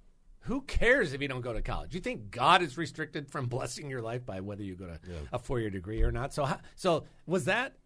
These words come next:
Speaker 1: was that how this got on your radar screen? Was that experience with the guy at the vape store? I mean, this is a big deal, and I think it's a huge issue in
Speaker 2: A hundred percent,
Speaker 1: America.
Speaker 2: a hundred percent. And I told my staff right when we started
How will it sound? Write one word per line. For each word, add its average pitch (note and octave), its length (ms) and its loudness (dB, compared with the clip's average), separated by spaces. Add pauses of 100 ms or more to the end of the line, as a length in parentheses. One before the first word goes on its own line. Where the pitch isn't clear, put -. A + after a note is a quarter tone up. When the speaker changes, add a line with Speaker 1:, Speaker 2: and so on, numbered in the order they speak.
(240)
Speaker 1:
was D3+ 120 -2
that G#3+ 160 4
how C4+ 80 4
this F#3+ 180 -2
got E3 180 6
on F3+ 120 2
your C3+ 100 0
radar D#3+ 300 0
screen? C4 280 -8
Was B2+ 120 -4
that C3 120 2
experience C#3+ 480 -4
with - 120 -12
the - 40 -8
guy B2 140 -6
at - 140 -8
the - 60 -8
vape A#2+ 220 -6
store? F#3+ 280 -6
I E3 80 -2
mean, G3 100 4
this C4 160 0
is D4+ 100 0
a F#3+ 60 4
big C#3+ 280 -2
deal, D3 260 0
and B2+ 100 -4
I C#3 60 0
think C#3 160 -4
it's - 100 -8
a A2 40 -4
huge G2 160 -6
issue D#3+ 60 0
in - 60 2
Speaker 2:
A C#3 40 4
hundred C3 240 4
percent, A2 240 0
Speaker 1:
America. F#2+ 320 -4
Speaker 2:
a - 20 -10
hundred G2+ 180 -4
percent. F2 340 -6
And F2 140 -2
I F2+ 60 0
told G#2 240 -2
my F#2+ 100 0
staff E2 380 0
right F2 160 0
when E2+ 100 -4
we E2 80 -4
started B1+ 460 -10